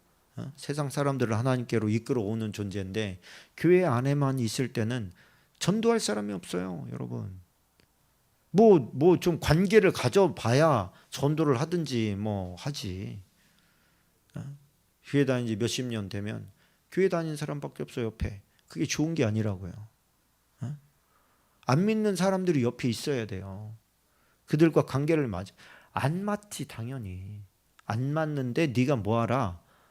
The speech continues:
손해봐라. 네가 녹-, 녹아져야 소금의 맛을 낼 거 아닙니까? 그러니까 "아유, 나는 세상 친구들이랑은 안 놀아." 이게 아니고 세상에 들어가서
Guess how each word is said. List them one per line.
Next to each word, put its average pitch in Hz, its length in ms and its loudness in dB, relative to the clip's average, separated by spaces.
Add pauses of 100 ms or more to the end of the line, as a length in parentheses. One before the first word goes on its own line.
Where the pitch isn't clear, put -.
(260)
손해봐라. 135 840 -10 (440)
네가 180 280 2
녹-, 139 300 6
녹아져야 131 920 4 (120)
소금의 185 420 0
맛을 107 340 -2
낼 107 160 0
거 139 100 -4
아닙니까? 104 640 -10 (1400)
그러니까 170 600 -4 (320)
"아유, 135 220 -2
나는 120 260 -4
세상 160 320 -8
친구들이랑은 135 760 -8
안 98 200 -6
놀아." 127 480 -4 (280)
이게 131 240 -2
아니고 98 720 -4 (440)
세상에 160 540 -2
들어가서 107 760 -4